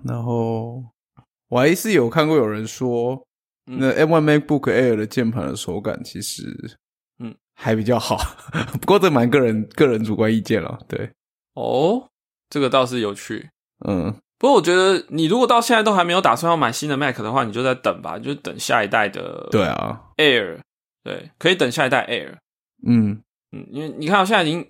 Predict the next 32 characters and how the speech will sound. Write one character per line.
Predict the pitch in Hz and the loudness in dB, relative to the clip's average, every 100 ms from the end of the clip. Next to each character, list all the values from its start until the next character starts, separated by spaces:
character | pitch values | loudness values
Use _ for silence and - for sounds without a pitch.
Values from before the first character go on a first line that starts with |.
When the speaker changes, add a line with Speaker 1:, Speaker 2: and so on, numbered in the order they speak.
| _ | _
Speaker 2:
十 | - 139 | -10 -4
一 | 139 | -2
月 | 151 156 120 | 2 2 2
了， | 101 | 0
我 | 98 127 | -2 0
们， | 131 127 127 135 | 0 0 -2 -6
我 | 151 147 | -6 -4
们 | 160 | -4
去 | - 247 | -2 -2
年 | 156 123 127 | 0 0 -2
苹 | - 185 | -4 0
果 | 214 143 | 4 4
有 | 120 | 2
三 | - 156 165 | 0 0 0
场 | 151 107 107 - _ _ _ - | -6 -8 -8 -18 _ _ _ -10
秋 | - 151 147 147 | 0 2 4 2
季 | 147 151 117 | -2 -6 -2
到 | 104 123 | 0 2
冬 | 120 120 120 - | 0 -4 -6 -6
季， | - 123 | -6 -6
就 | 120 147 | -6 -4
九， | 139 101 113 - | -4 -6 -6 -2
九 | 120 | 2
月、 | 147 | 2
十 | 147 123 | 0 0
月、 | 135 | 0
十 | 127 120 | 0 -4
一 | 113 | -4
月 | 123 117 | -2 -2
都 | 123 | -2
有， | 113 | -2
Speaker 1:
对， | 120 117 110 | -4 -6 -8